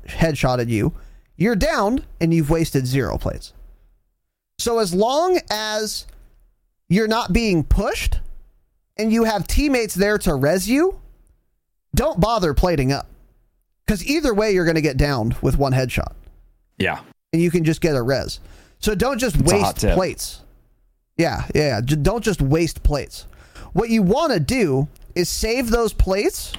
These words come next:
Speaker 1: for when you have to move or when you are getting pushed.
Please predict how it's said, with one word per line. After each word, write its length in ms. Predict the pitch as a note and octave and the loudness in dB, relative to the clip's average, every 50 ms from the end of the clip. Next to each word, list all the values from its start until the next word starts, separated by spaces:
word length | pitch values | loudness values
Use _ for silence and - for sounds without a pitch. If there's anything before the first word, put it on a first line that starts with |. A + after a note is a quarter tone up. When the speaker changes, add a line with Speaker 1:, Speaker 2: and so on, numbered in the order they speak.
| - - - - _ _ _ _ _ _ _ _ _ _ _ _ _ - | -16 -16 -20 -20 _ _ _ _ _ _ _ _ _ _ _ _ _ -6
Speaker 1:
for 200 | - A3+ A3+ G#3+ | -4 -2 0 2
when 240 | G3 A3 B3 A#3+ A3+ | 2 2 2 2 2
you 160 | A3 A3+ G#3 | 2 2 2
have 220 | G#3+ A3+ A3 - | 2 2 0 0
to 120 | - G3 D#3 | 0 0 2
move 600 | D3 D#3 E3+ F#3 G#3 B3+ E4 G4+ A#4 - - - - - - - - - - - _ | 2 2 2 4 4 2 2 2 0 -2 -6 -12 -14 -14 -18 -20 -20 -20 -20 -16 _
or 240 | - A3+ A#3+ B3+ B3 | -4 -2 0 0 0
when 260 | A3+ A#3 A#3+ B3 A#3 | 2 2 2 2 2
you 420 | A3 G#3+ G#3 G#3 G3+ F#3+ F3 D#3+ - - - - | 2 2 2 2 2 2 0 0 -4 -8 -10 -4
are 120 | - F#3 F3+ | -4 -2 0
getting 320 | E3 G#3 F#3+ D#3 B2+ C3+ | 0 0 0 0 -2 2
pushed. 460 | - - F#3+ E3 A2+ - - - - | 2 2 0 0 -4 -4 -4 -4 -4